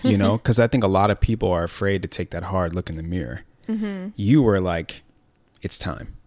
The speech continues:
Speaker 1: So, I mean, correct me if I'm wrong, right? Because the way you were in past relationships, right? Like, how you used to date and how you used to be a girlfriend before, as, as you said, and you unpack it now, but how you used to say,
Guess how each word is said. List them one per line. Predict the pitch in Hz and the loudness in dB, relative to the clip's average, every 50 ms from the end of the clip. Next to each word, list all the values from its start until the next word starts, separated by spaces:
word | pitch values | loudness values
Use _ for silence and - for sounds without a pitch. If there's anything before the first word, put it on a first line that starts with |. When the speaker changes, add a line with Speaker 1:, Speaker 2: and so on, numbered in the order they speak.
| - - - - - _ _ _ _ _ - | -20 -20 -20 -20 -20 _ _ _ _ _ -4
Speaker 1:
So, | - - 101 98 - | 0 0 2 2 4
I | - | 4
mean, | 120 110 | 4 6
correct | - 123 110 - | 6 4 4 4
me | 113 | 2
if | 101 - | 2 2
I'm | 101 95 95 | 2 2 2
wrong, | 90 85 85 82 | 0 0 -2 -2
right? | 87 90 98 107 - | -2 -2 -2 -2 -2
Because | - 110 101 - 120 107 104 101 - - - - - - - | -4 -4 0 2 4 4 4 2 -2 -6 -10 -20 -8 -2 0
the | 117 | 0
way | 101 98 104 113 123 139 143 | 2 4 4 4 4 4 2
you | 147 143 123 120 120 110 | 0 0 2 2 2 2
were | 101 104 107 107 110 | 2 2 0 2 0
in | 104 90 | 0 -2
past | 82 - - - 60 - 156 - - | -4 -6 -4 -2 0 0 0 -2 -2
relationships, | 98 92 85 87 - - - 87 85 - - 80 - - - - - - - - - | -4 -4 -4 -4 -4 -4 -4 -4 -4 -4 -4 -6 -6 -6 -6 -6 -6 -8 -12 -6 -4
right? | 95 92 113 101 | -2 -2 0 -2
Like, | 95 101 - | -2 -2 0
how | - - 107 | 2 4 4
you | 107 113 110 | 4 4 4
used | 110 104 - - | 2 2 0 -2
to | - | -4
date | 95 87 95 87 95 101 98 | -4 -2 -2 -2 -2 -2 -4
and | 98 | -6
how | 98 98 95 | -4 -4 -2
you | 95 95 | -2 -2
used | 95 - - | -4 -4 -6
to | - | -6
be | 87 90 92 87 | -6 -4 -4 -4
a | 87 | -4
girlfriend | 90 101 98 95 - 95 92 | -2 -2 -2 -2 -2 -4 -6
before, | 90 87 - - 143 151 143 110 | -6 -6 -6 -2 0 2 2 2
as, | 95 92 87 - | 2 0 -2 -6
as | - 98 92 87 92 | -8 -8 -8 -6 -6
you | 107 139 | -4 -4
said, | - - - 85 85 | -4 -4 -4 -6 -6
and | 90 101 - - - - - - - - | -6 -8 -8 -10 -12 -16 -16 -16 -16 -10
you | - - | -6 -4
unpack | 98 92 - - 98 95 98 - | -4 -4 -2 -4 -4 -4 -6 -6
it | 90 | -6
now, | 87 95 123 135 113 92 | -4 -2 0 0 0 -2
but | 90 95 95 90 - - - - - - - - - | -2 -2 -4 -4 -4 -10 -20 -20 -20 -20 -20 -6 -2
how | - | 0
you | 107 107 | 2 2
used | 107 104 - | 2 2 0
to | - - | 0 0
say, | - - 107 101 95 95 | 2 4 4 4 2 0